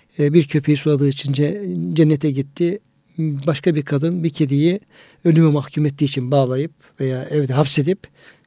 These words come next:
cehenneme gitti. Yani hayvan hukukuna dikkat etmediğimiz zaman bunlar Efendimiz Aleyhisselam'ın dilinde bir, e, azap, cehennem tehdidi şeklinde yer alıyor. Dolayısıyla her,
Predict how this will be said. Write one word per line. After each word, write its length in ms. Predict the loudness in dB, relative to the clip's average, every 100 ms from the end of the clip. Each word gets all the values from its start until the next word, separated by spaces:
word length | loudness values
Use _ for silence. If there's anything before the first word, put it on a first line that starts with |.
| -2
cehenneme 460 | 0 2 2 2
gitti. 320 | 0 -4 -2
Yani 360 | 0 2 2 0 -6 -20 -20 -6
hayvan 320 | 0 2 2
hukukuna 640 | 2 -4 0 0 0 -2 -4 -4
dikkat 280 | 0 0 0
etmediğimiz 400 | -2 0 -2 -2
zaman 340 | -2 -2 -2
bunlar 300 | -2 0 -2
Efendimiz 400 | -2 -2 0 0
Aleyhisselam'ın 800 | 0 -2 0 0 4 4 4 2 -8 _ _ _
dilinde 600 | 2 4 2 2 0 0 -4 _
bir, 160 | -2 -2
e, 220 | -4 -8
azap, 380 | -6 0 4 4 2 _
cehennem 640 | -6 -2 0 2 0 -2 -8 -4
tehdidi 580 | -2 0 0 0 -2 -6
şeklinde 360 | -8 -6 -2 0
yer 160 | 2
alıyor. 440 | 0 2 0 0 -4 _ -20 -20 -20 -20 _ _ -2
Dolayısıyla 640 | 0 0 -2 -2 -2 -2 -6
her, 380 | 2 6 6 4